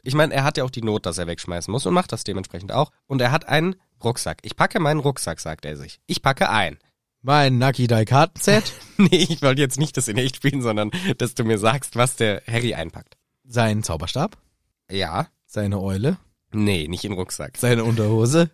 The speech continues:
Speaker 1: Genau, Muggelklamotten.
Speaker 2: Sein, ähm, Lieblings-, äh, äh, Spiegelscherbe.
Speaker 1: Die kommt erst viel später.
Speaker 2: Sein Heiligtum des Todes.
Speaker 1: Ja, Unsichtbarkeitsumhang.
Speaker 2: Richtig. Seinen,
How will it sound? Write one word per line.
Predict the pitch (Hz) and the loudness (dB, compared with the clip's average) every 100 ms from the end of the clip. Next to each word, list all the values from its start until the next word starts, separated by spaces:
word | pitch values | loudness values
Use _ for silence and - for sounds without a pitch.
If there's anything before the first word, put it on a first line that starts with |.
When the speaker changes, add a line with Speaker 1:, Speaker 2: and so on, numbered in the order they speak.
| _ | _
Speaker 1:
Genau, | - 131 85 | 2 2 4
Muggelklamotten. | 95 139 151 151 143 139 123 165 208 _ _ | 2 2 2 0 0 0 -2 -6 -8 _ _
Speaker 2:
Sein, | - - 113 107 101 95 92 90 | -10 0 2 2 0 -2 -4 -6
ähm, | 92 90 85 82 80 80 - | -6 -4 -4 -6 -10 -16 -20
Lieblings-, | - 104 131 143 143 - - - | -16 -8 -6 -4 -4 -2 -6 -6
äh, | 64 69 104 117 107 117 117 120 | -8 -8 -6 -8 -8 -8 -6 -4
äh, | |
Spiegelscherbe. | 120 - 156 151 147 - 143 147 170 160 _ _ | -6 -4 -2 0 0 0 0 0 0 -4 _ _
Speaker 1:
Die | - | -4
kommt | 131 117 | 0 0
erst | 113 - | 0 -4
viel | 113 | -6
später. | - 95 120 214 _ _ _ | -4 -4 -4 -6 _ _ _
Speaker 2:
Sein | 107 104 117 113 110 107 104 98 98 - _ _ _ _ | -6 2 4 4 4 0 -2 -2 -4 -8 _ _ _ _
Heiligtum | 113 113 107 - 107 | 0 0 0 -2 -2
des | 98 - | -2 -2
Todes. | 117 139 202 - - _ _ _ | -2 0 -2 -4 -10 _ _ _
Speaker 1:
Ja, | 123 110 90 156 - | 0 2 2 0 -8
Unsichtbarkeitsumhang. | 110 98 - 113 123 - 120 147 196 | -10 -10 -8 -8 -8 -6 -6 -6 -6
Speaker 2:
Richtig. | 117 - 151 196 - _ _ | -8 -4 -6 -6 -10 _ _
Seinen, | 104 101 120 117 113 110 107 107 107 104 101 92 90 85 | -10 0 2 4 2 0 0 -2 0 0 -2 -2 -4 -8